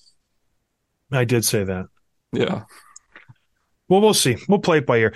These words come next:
Speaker 1: There's a, there's a ninety percent chance I don't go, and my wife says I'm not allowed to go, so we'll see.
Speaker 2: <laughs>
Speaker 1: I'm gonna try to be really good today and tomorrow,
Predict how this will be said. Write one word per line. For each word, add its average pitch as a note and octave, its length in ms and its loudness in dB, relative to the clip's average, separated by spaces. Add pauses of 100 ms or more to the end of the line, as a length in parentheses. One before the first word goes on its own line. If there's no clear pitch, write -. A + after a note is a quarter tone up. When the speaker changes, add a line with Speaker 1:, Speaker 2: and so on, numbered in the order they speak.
(140)
Speaker 1:
There's A3+ 240 2
a, A3 80 4
there's G#3+ 240 2
a G#3+ 60 2
ninety G#3+ 260 2
percent E3 400 0
chance C3+ 340 -2
I B2+ 80 4
don't B2+ 180 0
go, B2 180 2
and B2+ 80 -4
my A#2 100 -2
wife A#2 200 0
says A2+ 220 -4
I'm A2 80 -2
not G#2+ 140 0
allowed G#2 220 2
to G#2+ 40 -2
go, G#2 240 2
so G2 420 0 (640)
we'll D#3+ 160 2
see. A#2 220 -2 (140)
Speaker 2:
<laughs> - 120 -16
Speaker 1:
I'm F3+ 140 2
gonna G#3+ 140 4
try G#3 160 0
to F#3+ 60 2
be F#3 100 4
really D3+ 340 4
good C3 260 0
today A#2 220 0
and G#2+ 80 -6
tomorrow, F#2+ 360 -8